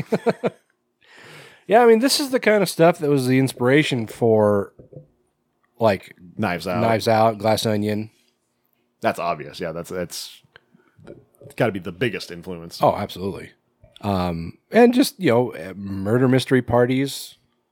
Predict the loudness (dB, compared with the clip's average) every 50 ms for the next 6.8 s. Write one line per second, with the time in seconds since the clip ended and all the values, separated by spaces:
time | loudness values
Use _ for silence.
0 | _ _ _ -8 -6 -6 -6 -4 -2 -2 0 0 -2 -2 -2 -2 -2 -2 -2 -4
1 | -4 -2 -2 -2 -2 -4 -4 -2 -2 0 0 0 -2 -4 -8 -10 -8 -2 2 4
2 | 4 6 4 4 2 2 -2 -4 -6 -6 -4 -4 -4 -2 -2 -2 0 2 2 2
3 | 4 2 2 0 0 0 -2 -4 -2 -4 -8 -10 -10 -8 -8 -8 -8 -8 -10 -10
4 | -6 -4 -4 -4 -4 -6 -10 -16 _ _ -2 0 2 2 2 2 0 -4 -10 -20
5 | -20 -20 -20 _ _ -4 0 0 2 2 0 0 -2 -4 -6 -8 -12 _ _ _
6 | _ _ _ _ _ _ _ _ _ _ -4 0 0 0 0 0